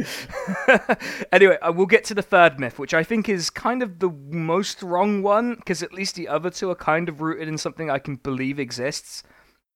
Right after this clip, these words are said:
even if I don't think that they're actually, you know, real <laughs> in any serious sense. The third myth is the golden era.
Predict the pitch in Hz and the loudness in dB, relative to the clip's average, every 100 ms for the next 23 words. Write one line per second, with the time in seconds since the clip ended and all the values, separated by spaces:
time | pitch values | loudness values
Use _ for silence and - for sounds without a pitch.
0 | _ 143 151 143 139 135 135 - 139 - | _ -4 -2 -2 -2 -2 -4 -6 -10 -6
1 | 135 131 123 135 - 143 131 120 _ _ | -6 -4 -2 -2 -4 -8 -8 -8 _ _
2 | _ _ - 123 107 120 139 135 160 170 | _ _ -10 -8 -8 0 2 4 4 4
3 | 185 160 160 143 _ 143 135 - - 135 | 4 2 -2 -8 _ -20 -16 -8 -2 -2
4 | 135 131 - 151 - - - - 175 - | -2 -2 -2 -4 -4 -12 -16 -12 -8 6
5 | 214 202 202 185 165 - 151 165 170 156 | 8 8 4 0 -4 -4 0 2 2 0
6 | 135 117 104 90 | -4 -6 -6 -10